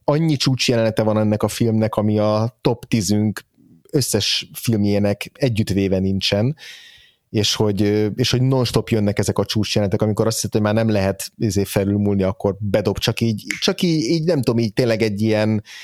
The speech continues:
egy ilyen odavetett félmosollyal oda, ö, odadob nekünk egy, egy olyat, ami még, még inkább túlszárnyalja, szóval, ö, aki vevő e-, e-, erre a fajta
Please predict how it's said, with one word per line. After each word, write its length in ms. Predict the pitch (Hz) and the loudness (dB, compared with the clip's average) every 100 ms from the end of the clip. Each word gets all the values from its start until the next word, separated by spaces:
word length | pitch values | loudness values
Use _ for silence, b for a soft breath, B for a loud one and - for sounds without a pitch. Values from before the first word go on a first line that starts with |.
| B B | B B
egy 180 | 120 110 | 0 0
ilyen 140 | 120 | 0
odavetett 540 | - 165 131 113 117 110 | 0 2 2 2 0 -2
félmosollyal 720 | - 110 104 101 120 107 104 | 0 2 2 0 0 2 2
oda, 200 | 107 101 | 2 0
ö, 200 | 98 110 107 | 0 -2 -2
odadob 380 | 107 117 104 104 | -2 0 0 2
nekünk 340 | 101 - 107 101 | 0 0 0 0
egy, 160 | 101 | -2
egy 200 | - 123 | -2 0
olyat, 220 | 110 101 101 | 2 0 0
ami 200 | 101 101 | 0 0
még, 340 | 101 104 95 | 0 0 -2
még 180 | 117 101 | -2 -2
inkább 260 | 101 95 98 | -2 -2 -4
túlszárnyalja, 720 | - 107 - 120 131 147 143 | -2 -2 0 0 0 2 0
szóval, 460 | 127 - 104 101 98 | 0 -2 0 0 2
ö, 220 | 101 101 104 B B | 2 2 -2 B B
aki 240 | 107 - | -2 0
vevő 360 | 107 104 104 104 | 0 2 2 2
e-, 140 | 101 - | 2 0
e-, 220 | 113 110 | 0 0
erre 340 | 139 113 104 | 0 0 2
a 60 | 101 | 0
fajta 760 | - 107 101 - 104 104 101 | 0 0 0 0 0 2 0